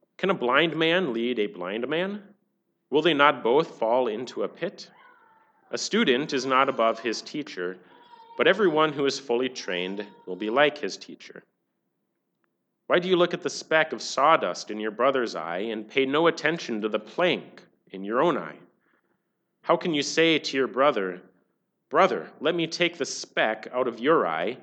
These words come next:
when you yourself fail to see the plank in your own eye? You hypocrite! First, take the plank out of your eye, and then you will see clearly to remove the speck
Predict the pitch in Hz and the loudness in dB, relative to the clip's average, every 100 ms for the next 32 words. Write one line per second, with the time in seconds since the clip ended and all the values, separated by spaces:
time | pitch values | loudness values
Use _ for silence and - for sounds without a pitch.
0 | - _ _ _ _ _ 135 160 247 220 | -18 _ _ _ _ _ -2 0 0 0
1 | 185 - 190 120 143 - 127 110 - - | -2 -2 0 0 0 -2 -2 -2 -6 -10
2 | - 123 - - 170 113 107 - 110 127 | -6 -6 -8 -8 -6 -4 -4 -8 -10 -6
3 | 160 190 226 82 - - _ _ _ _ | -4 -2 -2 -4 -10 -18 _ _ _ _
4 | _ _ _ _ _ 156 175 - 269 - | _ _ _ _ _ -8 -6 -4 -4 -4
5 | - - - - _ _ _ _ - - | -6 -10 -10 -20 _ _ _ _ -20 -4
6 | 233 135 143 - - - - - - 247 | 2 4 2 -4 -12 -20 -20 -10 -6 -4
7 | 208 165 - 120 127 139 123 123 117 127 | -4 -4 -6 -2 0 -2 -2 -2 -4 -2
8 | 160 90 76 95 131 - _ _ _ _ | 0 0 -2 -6 -8 -18 _ _ _ _
9 | - 151 160 165 151 147 156 147 - 104 | -10 -2 -2 0 -2 -2 -4 -8 -8 -4
10 | 107 107 110 - 120 113 107 104 110 - | -2 -2 -4 -4 -2 -2 -4 -6 -8 -8
11 | - 87 - | -6 -8 -8